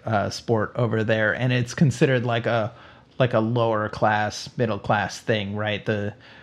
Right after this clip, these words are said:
punters going out to the dog track and, and having a pint and putting down twenty pounds on a, on a dog race is considered to be like a,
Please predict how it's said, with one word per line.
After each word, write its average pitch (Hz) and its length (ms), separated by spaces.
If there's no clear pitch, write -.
punters 117 460
going 117 300
out 110 200
to - 100
the 107 160
dog 104 300
track 101 460
and, 104 360
and 107 380
having 110 340
a 101 60
pint 110 440
and 110 260
putting 107 380
down 104 400
twenty 113 280
pounds 104 420
on 107 100
a, 104 160
on 120 180
a 104 160
dog 110 320
race 101 340
is 107 260
considered 117 560
to - 80
be 107 260
like 101 300
a, 104 280